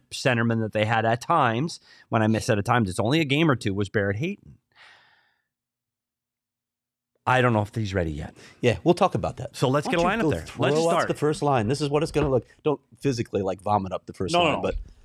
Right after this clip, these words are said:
Speaker 2: put it up on the board here.
Speaker 1: <laughs> So we're gonna start with our first line. We're gonna put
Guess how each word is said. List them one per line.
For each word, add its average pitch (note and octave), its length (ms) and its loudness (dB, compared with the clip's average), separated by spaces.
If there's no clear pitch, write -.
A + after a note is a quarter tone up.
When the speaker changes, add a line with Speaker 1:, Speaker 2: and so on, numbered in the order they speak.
Speaker 2:
put C#3 120 2
it B2+ 100 4
up G#2+ 120 2
on G2 100 2
the F#2+ 60 0
board F2+ 280 0
here. F#2 180 -4
Speaker 1:
<laughs> - 40 -8
So D3+ 140 -4
we're D3 60 2
gonna C#3+ 80 2
start F3 420 2
with C#3+ 160 -6
our C3 140 2
first C#3+ 380 0
line. B2+ 360 -2
We're B2 80 -8
gonna A2 140 -10
put - 280 -8